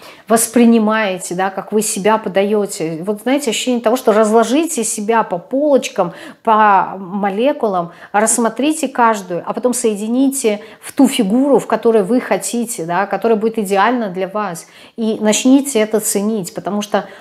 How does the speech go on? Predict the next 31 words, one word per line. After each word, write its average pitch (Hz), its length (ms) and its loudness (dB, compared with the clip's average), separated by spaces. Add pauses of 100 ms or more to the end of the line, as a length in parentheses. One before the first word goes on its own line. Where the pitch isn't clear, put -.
(220)
чувство - 340 0
такое, 208 260 0
что 208 160 -4
вы 202 200 -2
не 196 200 0
цените 311 560 0
себя, 180 420 -2
и, 180 280 -8
как 190 180 -6
следствие, 214 560 -4
мир 208 300 -4
вам 190 260 0
отражает. 185 600 -2 (380)
Если 208 340 2
вас 208 220 2
предавали, 202 520 0
значит, 202 420 -8
вы 202 80 -6
где-то 196 340 -6
сами 185 300 -8
себя 175 320 -4
предаете 196 640 0
в - 60 -12
чем-то, 156 360 -4
да, 185 200 -2
не 185 140 -6
делайте 190 480 0
то, 196 120 -6
что 202 180 -6
вы 196 80 -6
хотите. 208 520 -4